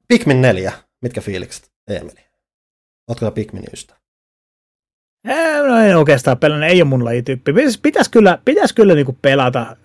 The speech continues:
Speaker 2: jotain niistä, koska siis mä en ihan rehellisesti ole edes niinku Pikmineihin
Speaker 1: Mm.
Speaker 2: tutustunut. Mut ei, ei vaan, ei, ei vaan oo mun lajityyppi se.
Speaker 1: Joo, et
Speaker 2: Mä
Speaker 1: se on
Speaker 2: lupaan, ens-, ens-, ensi kästiin mennessä niin mä oon pelannut Pi-, Pikminia.
Speaker 1: Nonni.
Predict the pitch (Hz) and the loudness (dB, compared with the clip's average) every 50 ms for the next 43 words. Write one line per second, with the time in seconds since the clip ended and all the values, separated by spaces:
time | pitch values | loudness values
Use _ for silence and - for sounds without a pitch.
0 | _ _ _ _ _ _ _ _ _ _ _ _ _ _ _ _ - 170 180 156 | _ _ _ _ _ _ _ _ _ _ _ _ _ _ _ _ -4 0 2 2
1 | 135 - 156 139 135 127 131 135 139 127 - - 127 - 139 131 - 139 131 131 | 2 2 2 0 0 0 0 -2 -4 -4 -4 -6 -4 -4 -4 -4 -4 -4 -2 -2
2 | 131 127 156 151 147 143 139 139 131 131 127 117 120 123 117 - - 143 - 131 | -2 -2 -2 -2 -2 -2 -4 -4 -4 -4 -4 -4 -4 -6 -6 -6 -8 -6 -4 -2
3 | 135 135 123 120 117 135 - - - 117 113 120 - _ _ - 143 135 127 113 | -2 -2 -2 -4 -6 -6 -8 -8 -10 -12 -12 -14 -16 _ _ -8 -6 -6 -6 -4
4 | 131 127 123 113 120 127 131 120 - 135 - - 135 127 127 - - - - - | -6 -4 -4 -4 -4 -6 -6 -8 -8 -10 -8 -8 -8 -8 -10 -12 -16 -20 -20 -20
5 | - - - - - - - - - - - - 127 127 - - - 269 285 269 | -18 -18 -20 -20 -20 -20 -20 -20 -16 -8 -4 -2 -2 -2 -4 -2 2 4 4 6
6 | 240 226 233 240 240 208 202 196 190 185 185 185 185 180 175 170 - 190 185 156 | 6 6 6 6 6 6 6 4 2 2 0 -2 -2 0 0 0 0 0 2 2
7 | 151 139 135 127 113 113 120 120 120 113 117 127 - - - - - - - - | 0 0 -2 -4 -4 -6 -8 -8 -10 -10 -12 -12 -14 -16 -20 -20 -20 -20 -18 -18
8 | - - - - - - _ _ _ _ _ _ _ _ _ _ _ _ _ _ | -20 -20 -20 -20 -20 -20 _ _ _ _ _ _ _ _ _ _ _ _ _ _
9 | _ _ - 170 196 180 - 196 240 220 156 160 156 180 220 220 196 226 254 226 | _ _ -2 0 2 2 4 4 4 4 4 4 4 4 4 4 4 4 2 2
10 | - - - 240 262 240 - - 202 - - 180 160 160 143 135 123 - - 127 | 0 -2 0 2 2 2 2 0 0 2 2 2 2 2 0 -2 -4 -4 -6 -6
11 | 123 123 123 117 135 127 120 120 117 - - 135 120 _ - 147 127 123 - 135 | -6 -6 -4 -4 -4 -4 -4 -6 -8 -10 -12 -14 -14 _ -8 -8 -8 -8 -8 -10
12 | 127 131 143 143 - _ _ _ _ _ _ _ _ _ - 139 156 175 190 175 | -10 -10 -12 -14 -16 _ _ _ _ _ _ _ _ _ -10 -8 -8 -8 -10 -10
13 | - | -12